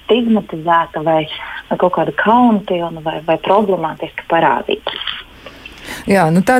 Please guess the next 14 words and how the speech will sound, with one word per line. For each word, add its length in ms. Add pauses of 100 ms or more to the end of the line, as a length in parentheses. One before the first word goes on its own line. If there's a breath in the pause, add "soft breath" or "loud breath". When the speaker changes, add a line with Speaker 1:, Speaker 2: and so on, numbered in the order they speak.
Speaker 2:
tad, 160
eh, 160
ļoti 320
laba 320
pieredze, 640
bet, 240
eh, 160
ko 160
teiks 240
doktor 400
Anžāne? 560
Varbūt, 320
ka 220
arī 100